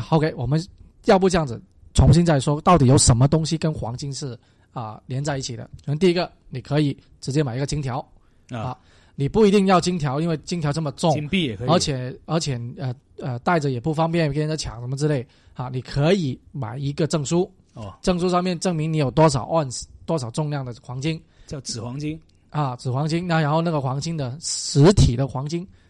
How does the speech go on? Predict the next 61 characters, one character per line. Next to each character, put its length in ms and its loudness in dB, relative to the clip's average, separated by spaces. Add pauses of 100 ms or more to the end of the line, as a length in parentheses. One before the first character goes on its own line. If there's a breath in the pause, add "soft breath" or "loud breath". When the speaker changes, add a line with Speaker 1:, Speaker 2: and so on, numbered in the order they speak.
(160 soft breath)
Speaker 1:
就 220 -4
放 280 -6
在， 440 -8
Speaker 2:
保 120 -8
险 120 -6 (100)
库 140 -6
里 60 -10
面。 140 -12
Speaker 1:
啊， 40 0
保 100 8
险 180 2
库， 220 4
就 120 4
是， 100 4 (540)
啊， 180 -4 (160)
比 80 -2
如 60 0
说 120 -4
加 200 -2
拿 80 -4
大 120 -6
就 80 -4
加 140 -4
拿 60 -4
大 80 -6
保 140 -6
险 100 -10
库， 120 -6
美 160 -8
国 300 6 (200 soft breath)
就 120 -6
美 140 -4
国 100 -6
联 120 -8
邦 100 -4
储 100 -12
备 140 -2
局， 240 2
是， 300 -6
是， 140 -10
或 140 -4
者 80 -4
银 160 -8
行 220 2 (260 soft breath)
之 140 -8
类 120 -4
的 100 -8
一 120 -8
些， 220 -6 (380 soft breath)
Speaker 2:
嗯。 100 -10
Speaker 1:
啊， 140 -12
金 120 -6
融 80 -6
机 80 -4
构。 220 2 (640 soft breath)
好 120 -2
了， 240 4
那 160 0
或 160 0
者 120 -4
你， 380 -6